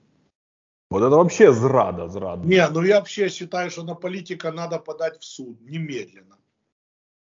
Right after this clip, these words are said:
Speaker 2: Потому что какого фига они желают смерти нашему президенту?
Speaker 1: Нет, это очень странно вообще, в принципе.
Speaker 2: Нет, что,
Speaker 1: Вот
Speaker 2: что за
Speaker 1: только что
Speaker 2: бред?
Speaker 1: навела статья
Speaker 2: Нет, ну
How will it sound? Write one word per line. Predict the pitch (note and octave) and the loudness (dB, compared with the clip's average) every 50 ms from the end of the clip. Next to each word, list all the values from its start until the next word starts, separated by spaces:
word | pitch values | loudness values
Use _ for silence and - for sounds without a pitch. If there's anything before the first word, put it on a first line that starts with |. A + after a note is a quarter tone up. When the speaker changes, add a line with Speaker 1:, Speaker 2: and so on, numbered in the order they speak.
| _ _ - | _ _ -12
Speaker 2:
Потому | C#3 C3+ - F3+ F3 F#3 F3+ | -10 -8 -8 -6 -6 -6 -6
что | E3 - - | -8 -10 -12
какого | - E3 - - G3+ F#3+ F#3 | -14 -10 -4 -4 -2 -2 -2
фига | E3 - - - C4 C#4+ A3 E3 E3+ D#3 | -4 -4 -6 -4 -4 -4 -2 2 2 2
они | D3+ D#3 F3 F#3+ | 2 0 -4 -4
желают | E3+ - E3 E3+ F3 F3 E3+ D#3+ E3 | -4 -4 -6 -4 -2 -2 -2 -2 -4
смерти | - E3+ F#3 G#3 G#3+ - - E3 | -8 -8 -6 -8 -8 -8 -10 -12
нашему | C#3+ D3 D3+ D3 - D#3 D3 D3 C#3+ | -10 -10 -10 -10 -12 -14 -16 -16 -16
президенту? | C#3+ C#3+ C3+ A#2+ A2+ G#2+ F2+ E2 D#2+ _ | -14 -14 -14 -14 -16 -20 -20 -20 -20 _
Speaker 1:
Нет, | - G2 G#2+ B2 C#3+ D3 A2 A2+ | -8 -6 -2 0 2 4 4 4
это | A2 G#2+ B2 | 6 6 6
очень | C#3 C3+ - - D#3+ | 4 4 4 -2 -4
странно | - - - G3+ G3 F3 C#3 C3 | -2 2 2 4 4 4 2 2
вообще, | C#3+ C#3 - - | 0 0 2 0
в | F#3+ - | 0 0
принципе. | - D3 - - | 2 2 4 4
Speaker 2:
Нет, | - A2+ | 4 4
что, | A2+ - | 4 2
Speaker 1:
Вот | - - | 2 2
Speaker 2:
что | - A#3 A#3 | 0 0 2
за | - A3 A#3 | 4 4 2
Speaker 1:
только | - E3 G#3 A3 | 2 2 -4 -2
что | A#3+ | 0
Speaker 2:
бред? | A#3 G#3+ D#3 | 2 2 2
Speaker 1:
навела | D3+ D3 C#3 C#3+ D3 E3 F3 | 2 2 2 2 2 2 2
статья | E3+ - C#3+ - - D#3 D3 | 0 -2 -4 -2 0 0 0
Speaker 2:
Нет, | C#3+ | 0
ну | C3+ | 0